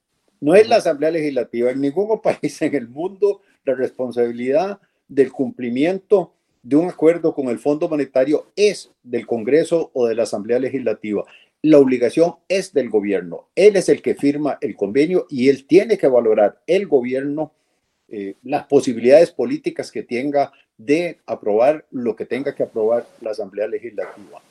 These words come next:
Speaker 1: El líder en Costa Rica tiene que ser el presidente Alvarado y su equipo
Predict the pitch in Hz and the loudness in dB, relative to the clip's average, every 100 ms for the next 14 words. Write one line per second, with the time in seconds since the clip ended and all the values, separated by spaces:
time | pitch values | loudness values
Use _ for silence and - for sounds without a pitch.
0 | _ _ _ _ _ - - - 185 165 | _ _ _ _ _ -20 -18 -2 2 2
1 | 165 208 262 190 107 - - 151 135 143 | 2 -2 2 2 0 -4 -6 -4 -4 -6
2 | - 123 123 180 - 175 - 165 190 202 | -4 -6 -6 -6 -4 -6 -6 -4 -4 -4
3 | 165 143 175 175 - 139 135 135 180 - | -6 -2 -2 -2 -2 -4 -2 -4 -4 -2
4 | 156 127 107 143 160 156 - 214 202 - | -4 -4 -4 0 0 -2 -6 -12 -12 -12
5 | - 113 - 156 - 160 | -6 -6 -2 -4 -2 -6